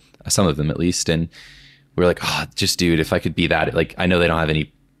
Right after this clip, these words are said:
any of those same struggles that we have. And, like, they got it all figured out, and they don't, you know, they're not working on anything,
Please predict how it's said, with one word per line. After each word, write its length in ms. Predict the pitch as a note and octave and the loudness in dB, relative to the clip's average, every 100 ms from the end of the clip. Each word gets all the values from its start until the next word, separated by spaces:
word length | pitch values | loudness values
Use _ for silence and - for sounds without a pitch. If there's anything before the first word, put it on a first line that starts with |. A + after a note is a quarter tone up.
| _ _ - | _ _ 2
any 160 | A#2+ | 4
of 60 | A2 | 4
those 140 | G2 | 2
same 200 | - F2 | 2 0
struggles 440 | - F#2 D#2 D#2+ D2+ | 0 0 2 0 0
that 260 | D2 - | -2 -2
we 160 | - D#2+ | -4 -2
have. 320 | D2+ D2 C#2 | 0 -2 -2
And, 220 | D2+ - - - - _ - | -4 -6 -10 -20 -20 _ -18
like, 100 | - | -10
they 80 | E2 | -4
got 200 | F#2+ G2 | 0 2
it 60 | |
all 100 | E2+ | 0
figured 320 | D#2+ E2+ D2 | 0 -2 0
out, 320 | C#2+ C#2+ C#2+ C#2+ | 0 0 -2 -2
and 280 | D#2 D2+ - | -4 -4 -2
they 100 | D2+ | 0
don't, 260 | E2+ E2 - _ | 0 -2 -8 _
you 120 | - D2+ | -6 -4
know, 100 | D2 | 0
they're 100 | F#2 | 0
not 160 | G2+ | 0
working 280 | F#2 F2 F2 | 0 0 -2
on 120 | D#2+ | -2
anything, 360 | D2+ D#2+ D2+ | -2 -4 -4